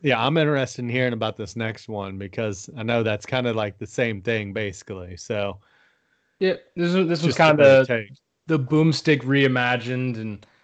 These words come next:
Speaker 1: Yeah.
Speaker 2: you know, I mean, and the boomstick, I mean, in general, I mean, especially when kayaks, I mean, y-, you can't stand there in a kayak, you know, perfectly level. You know, most boats, I mean, it, the original boats were, you know, built off a tri-hole that its stability is on the, you know,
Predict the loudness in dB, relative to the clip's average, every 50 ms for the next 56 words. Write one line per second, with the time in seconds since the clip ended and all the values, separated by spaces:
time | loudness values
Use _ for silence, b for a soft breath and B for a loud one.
0 | b b b b b -6 -2 0 0 2 2 0 0 -2 -2 -2 0 0 0 2
1 | 4 2 2 2 2 -2 -2 -2 -2 0 -2 0 0 0 -2 -2 -2 -2 -2 0
2 | 2 2 2 2 2 0 -4 -6 -8 -6 -4 -4 -4 -2 -2 -2 -2 -2 0 2
3 | 4 4 6 4 2 0 -2 -6 -6 -6 -8 -10 -12 b b b b b b b
4 | b b b -16 -16 -14 -12 -12 -10 -6 -6 -4 0 2 4 4 4 2 2 2
5 | 2 2 4 4 2 2 2 0 0 2 4 4 6 4 2 0 -2 -2 -4 -2
6 | -2 -2 -6 -6 -6 -8 -8 -6 -4 -2 -2 -2 -2 -2 -2 -2 -2 -2 -4 -6
7 | -6 -4 -4 -4 -4 -4 -6 -4 -2 -2 0 -2 -2 -6 -10 -12 -10 -10 -8 -10
8 | -10 -10 -10 -8 -6 -4 -4 -4 -2 -2 -4 -4 -2 0 0 0 -2 -4 -6 -8
9 | -6 -4 -4 -2 0 -2 -2 0 2 2 0 0 0 -2 -6 -2 -2 0 0 0
10 | 2 2 2 2 0 0 -2 -6 -6 -6 -10 b b b b b b b -12 -12
11 | -10 -8 -8 -6 -2 0 0 2 2 2 2 0 0 2 0 0 0 0 -2 -2
12 | -2 -4 -8 -10 -8 -6 -6 -6 -6 -8 -10 -14 -14 -12 -12 -12 -14